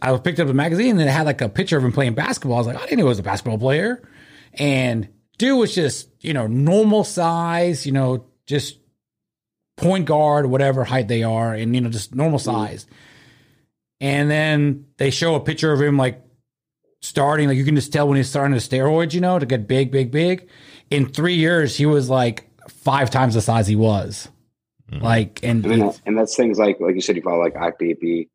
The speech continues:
Speaker 2: So
Speaker 1: Yeah.
Speaker 2: you know who Nick Walker is, right?
Speaker 1: Yeah.
Speaker 2: So he'll post, it's funny, like, he'll post transformation pictures of, like, what he looked like. It's like, he's not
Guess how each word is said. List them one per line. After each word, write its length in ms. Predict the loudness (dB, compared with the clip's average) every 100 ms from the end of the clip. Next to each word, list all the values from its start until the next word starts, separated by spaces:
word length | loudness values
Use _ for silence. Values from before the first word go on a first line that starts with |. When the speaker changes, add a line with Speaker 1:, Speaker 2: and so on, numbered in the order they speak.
| _ -6 0
Speaker 2:
So 60 |
Speaker 1:
Yeah. 240 | 2 4 4
Speaker 2:
you 60 |
know 120 | 2
who 100 | 0
Nick 220 | -2 -2 0
Walker 380 | 0 0 0
is, 160 | 0 -2
right? 200 | -2 0
Speaker 1:
Yeah. 320 | 2 4 2 0 -6 _ _ _ _ _ _ -4
Speaker 2:
So 180 | 0
he'll 140 | 2 0
post, 340 | 2 0 0
it's 200 | -2 0
funny, 180 | 0 0
like, 80 | 0
he'll 140 | -2
post 320 | 0 0 0 -2
transformation 680 | -4 -4 -4 -2 -2 -4
pictures 520 | -4 -4 -2 -2 -2 -12 _ _ _
of, 80 | -2
like, 160 | -2 -2
what 160 | 0
he 60 | 0
looked 160 | 0
like. 80 | -2
It's 80 | -6
like, 160 | -8 -12 _ _ _ _ _ -4
he's 140 | 0
not 180 | 0 -2